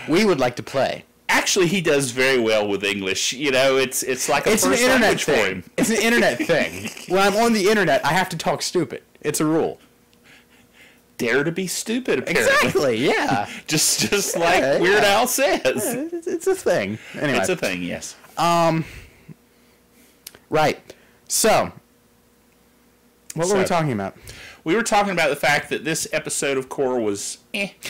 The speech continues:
Speaker 1: Right, right.
Speaker 2: okay,
Speaker 1: I was gonna ask.
Speaker 2: but not bad.
Speaker 1: Right. Should we get into some of our theories, or do we wanna avoid potential spoilers?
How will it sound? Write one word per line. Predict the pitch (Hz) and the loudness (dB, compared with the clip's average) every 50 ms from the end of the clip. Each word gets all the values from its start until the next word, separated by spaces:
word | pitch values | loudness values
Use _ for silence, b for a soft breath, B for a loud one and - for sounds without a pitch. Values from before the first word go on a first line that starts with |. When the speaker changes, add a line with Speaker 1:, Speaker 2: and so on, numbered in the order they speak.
| B B B | B B B
Speaker 1:
Right, | 165 180 180 165 | 0 2 2 4
right. | 165 165 147 - | 4 2 2 2
Speaker 2:
okay, | - - | 2 2
Speaker 1:
I | 160 | 2
was | 180 - | 2 2
gonna | 202 190 170 | 0 0 0
ask. | 165 165 151 139 - | 0 0 0 0 0
Speaker 2:
but | 196 190 175 - | 0 0 0 0
not | 170 165 165 151 - | -2 0 0 0 0
bad. | 135 110 90 82 82 - - | -2 -2 -2 -4 -8 -6 -2
Speaker 1:
Right. | 127 131 117 101 - - | 0 2 2 0 0 -2
Should | - - 202 180 165 | -2 -2 -2 -2 0
we | 170 190 196 | 0 -2 -2
get | 180 - 196 190 | -2 -2 -2 -2
into | - 170 175 170 160 | -2 -2 -2 -2 -2
some | 160 - 180 170 | -2 -4 -4 -2
of | 165 147 | -2 0
our | 139 127 | 0 -2
theories, | 120 - - - 170 185 202 214 220 220 220 208 196 - | -2 -4 -4 -2 0 2 2 2 0 0 -2 -2 -4 -4
or | - 135 135 | -4 -4 -2
do | 139 143 | -2 -2
we | 147 | -2
wanna | 143 147 143 143 135 107 - _ - - - - - | -2 -2 -2 -4 -4 -6 -10 _ -16 -16 -12 -10 -8
avoid | 127 120 127 131 135 131 127 127 120 117 - _ _ _ | -8 -4 -2 0 2 2 2 0 -2 -6 -14 _ _ _
potential | - 135 - - 135 123 - 123 | -10 -8 -6 -6 -6 -6 -6 -6
spoilers? | 110 - - 120 113 104 92 87 52 - - - - | -8 -6 -2 -2 -2 -2 -2 -6 -8 -8 -10 -10 -10